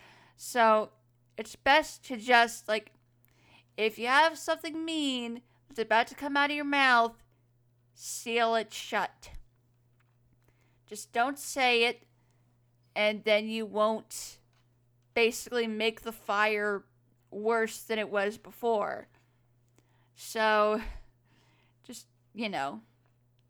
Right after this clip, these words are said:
But yeah, basically that's what some people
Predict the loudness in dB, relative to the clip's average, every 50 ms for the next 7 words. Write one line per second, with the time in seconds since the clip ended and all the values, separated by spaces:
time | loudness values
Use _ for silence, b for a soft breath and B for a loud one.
0 | _ _ _ _ _ _ _ _ _ _ _ _ _ _ _ _ _ _ _ _
1 | _ _ _ _ _ _ -20 -20 b b b b b b b b b b b b
2 | b b b b _ _ _ _ _ _ -2 -2 -2 -2 -2 0 4 4 6 4
3 | 4 2 0 0 0 0 0 -4 -6 -4 -4 -2 2 4 4 4 2 0 -6 -6
4 | -4 -4 -4 -4 -8 -6 -4 -4 -4 -4 -6 -10 -10 -10 -10 -8 -6 -4 -4 -4
5 | -4 -6 -8 -14